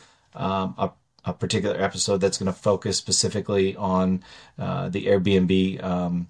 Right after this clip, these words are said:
website, uh, walking you through that site and, and all the tools they provide. Um, and then lastly, I'll finish up with what I believe is how do you get bookings?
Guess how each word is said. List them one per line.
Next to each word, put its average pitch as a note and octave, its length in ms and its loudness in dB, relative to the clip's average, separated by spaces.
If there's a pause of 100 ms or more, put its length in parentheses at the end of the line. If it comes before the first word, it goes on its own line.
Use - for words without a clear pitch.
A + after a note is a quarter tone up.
(120)
website, G#2 580 2 (100)
uh, F2 360 -4
walking F#2+ 440 2
you F#2 140 4
through G2 340 -2
that F#2 280 2
site G#2 400 -2
and, F2 340 0
and F2+ 220 -2
all F#2+ 180 -2
the F2+ 100 -4
tools G2+ 300 -4
they F2 160 0
provide. G#2 460 0 (440)
Um, F2+ 600 -2
and G2 180 -2
then G2+ 300 -2 (120)
lastly, G2+ 460 0
I'll F#2+ 80 4
finish G2 380 0
up G2+ 180 -2
with F#2 120 -4
what F#2 160 4
I G2 140 2
believe F2+ 320 -4
is F#2 120 -4
how F#2+ 140 -4
do F#2 60 0
you F2+ 140 0
get F2+ 240 0
bookings? F2 520 -2